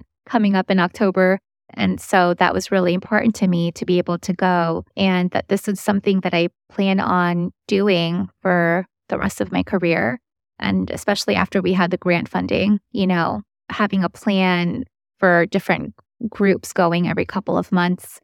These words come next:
came into play. And it really was wonderful for the division to be supportive of that, and not just supportive, but really enthusiastic about the opportunity to share that experience with their learners.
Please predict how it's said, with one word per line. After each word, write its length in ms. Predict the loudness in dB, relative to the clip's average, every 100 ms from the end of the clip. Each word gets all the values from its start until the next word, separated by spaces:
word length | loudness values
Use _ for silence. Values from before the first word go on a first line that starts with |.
| _ -18 -2
came 220 | 0 2
into 180 | 0 -2
play. 420 | -2 -2 0 0
And 220 | 0 -2 -6 _ -2
it 140 | 0
really 300 | 2 2 2
was 340 | 2 0 -2 -2
wonderful 540 | 0 0 -2 -2 -2
for 180 | -2 -2
the 100 | 0
division 440 | -2 -2 -2 -2 -4
to 100 | -4
be 100 | -4
supportive 460 | -4 -4 -4 -2
of 140 | -4 -2
that, 220 | -2 0
and 100 | 2
not 200 | 2 2
just 200 | -2 -4
supportive, 500 | -8 -4 -2 -2 -2
but 180 | -6 0
really 300 | 0 0 0
enthusiastic 1000 | -2 -2 -2 0 0 -2 -4 -6 -8 -20 _ _ _
about 240 | -2 0 0
the 120 | 0
opportunity 680 | 0 0 0 0 0 0 -2
to 520 | -4 -2 0 0 -4 -8 -20 -12
share 340 | -6 0 2
that 160 | 2 0
experience 720 | -2 -4 -2 -2 -2 -4 -2
with 240 | 0 0 0
their 240 | 0 0
learners. 680 | 0 -2 -2 -2 -4 -8